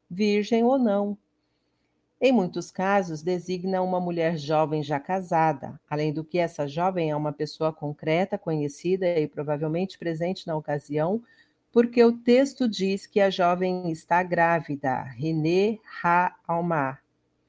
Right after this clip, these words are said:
Hará. Do que é razoável concluir que a mulher aqui, chamava, chamada de Almá,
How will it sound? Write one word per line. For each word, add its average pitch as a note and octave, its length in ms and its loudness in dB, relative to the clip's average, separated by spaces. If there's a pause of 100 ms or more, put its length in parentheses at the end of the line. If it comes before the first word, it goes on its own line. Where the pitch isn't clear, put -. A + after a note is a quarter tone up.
(720)
Hará. C#3+ 560 2 (720)
Do F3+ 160 -4
que G#3+ 220 0
é F#3+ 140 6
razoável F#3+ 720 4
concluir G3 540 -2
que G3+ 140 -2
a F3 60 2
mulher D#3 360 0
aqui, D#3 540 -2 (1300)
chamava, G#3 680 2 (400)
chamada F3 580 2
de D#3+ 520 -4
Almá, F3+ 760 2